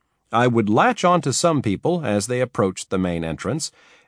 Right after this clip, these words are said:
and walk in, chatting with the crowd as if I was one of them. I walked past, and even if the guards noticed I was badgeless, they wouldn't bother me because I looked like management, and I was with people who were wearing badges.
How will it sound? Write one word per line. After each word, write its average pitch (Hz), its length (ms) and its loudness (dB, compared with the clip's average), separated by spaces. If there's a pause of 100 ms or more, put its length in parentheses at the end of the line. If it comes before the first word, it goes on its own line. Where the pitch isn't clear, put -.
and 151 240 0
walk 139 260 2
in, 76 320 -2
chatting 107 460 -2
with 92 160 -6
the 101 80 -6
crowd 82 520 0
as 78 240 -6
if 78 160 -8
I 80 140 -2
was 85 220 -4
one 85 180 -2
of 69 140 -8
them. - 220 -16 (480)
I 190 120 -2
walked 151 380 0
past, 85 420 -4 (420)
and 107 200 0
even 240 400 2
if 220 180 0
the 165 120 0
guards 139 440 4
noticed 113 380 2
I 95 140 2
was 80 240 -4
badgeless, 117 720 -2 (300)
they 185 120 2
wouldn't 131 340 4
bother 101 300 4
me 87 200 0
because 147 360 -6
I 123 120 2
looked 104 360 -4
like 92 320 -2
management, 82 640 -4 (260)
and 76 160 -6
I 95 160 0
was 117 220 -4
with 107 180 -6
people 101 320 -4
who 131 160 0
were 131 400 2
wearing 71 400 -4
badges. 67 560 -8